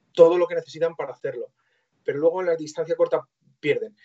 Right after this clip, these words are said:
Y a mí, eh, lo que me hace el efecto de, de este tipo de series, no, no voy a hablar en, en particular de, de, del mentalista,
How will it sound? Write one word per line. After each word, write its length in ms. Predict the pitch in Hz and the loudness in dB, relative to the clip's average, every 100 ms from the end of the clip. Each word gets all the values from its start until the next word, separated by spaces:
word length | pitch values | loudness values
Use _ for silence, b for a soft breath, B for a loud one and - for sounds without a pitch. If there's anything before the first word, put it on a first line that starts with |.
| b b | b b
Y 140 | - 160 | 2 4
a 80 | 156 | 4
mí, 260 | 202 240 - | 4 4 2
eh, 320 | 170 156 156 165 | 0 2 2 2
lo 180 | 156 | 2
que 100 | 156 | 2
me 80 | 165 | 0
hace 140 | - 208 | -2 -6
el 60 | |
efecto 420 | - 196 196 202 - 156 | -8 -8 -6 -6 -8 -12
de, 380 | 170 165 165 160 | -14 2 4 4
de 180 | 156 165 | 2 -2
este 200 | 165 180 | 0 -4
tipo 240 | 175 170 160 | -4 4 4
de 80 | |
series, 480 | - 170 160 170 - _ 147 _ | 4 -4 -4 -8 -10 _ -20 _
no, 260 | 156 165 170 | -2 0 0
no 160 | 165 180 | -2 -2
voy 100 | 196 | -2
a 60 | 185 | -2
hablar 180 | 175 | -2
en, 140 | 170 165 160 | -2 -6 -8
en 180 | 151 | -8
particular 560 | 147 135 139 131 143 147 | -10 -14 -14 -6 -4 -2
de, 160 | 143 131 120 120 | -2 -4 -6 -8
de, 240 | 120 113 104 101 - _ _ _ _ _ _ _ - | -14 -12 -12 -16 -18 _ _ _ _ _ _ _ -10
del 180 | 131 | -8
mentalista, 580 | 123 120 - 127 - 87 | -6 -6 -6 -10 -14 -20